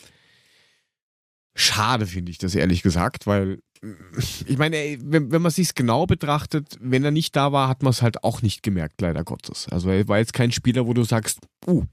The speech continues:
den brauche ich zwingend. Aber er hatte halt auch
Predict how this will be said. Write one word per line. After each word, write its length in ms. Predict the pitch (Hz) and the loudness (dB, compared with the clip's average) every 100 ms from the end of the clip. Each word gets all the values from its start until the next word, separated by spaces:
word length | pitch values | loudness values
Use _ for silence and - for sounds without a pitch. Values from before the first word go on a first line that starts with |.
| _ - | _ -2
den 160 | 117 117 | 0 2
brauche 260 | 113 110 | 2 0
ich 120 | 110 - | -2 -4
zwingend. 480 | 107 92 143 190 - _ _ - - _ _ _ _ _ _ _ _ - | -4 -2 -2 -4 -12 _ _ -20 -20 _ _ _ _ _ _ _ _ -6
Aber 240 | - 107 | 0 2
er 180 | 127 120 | 2 2
hatte 240 | 120 135 120 | 0 0 0
halt 180 | 127 - | 0 0
auch 560 | 123 120 - - - | -2 -2 -6 -16 -20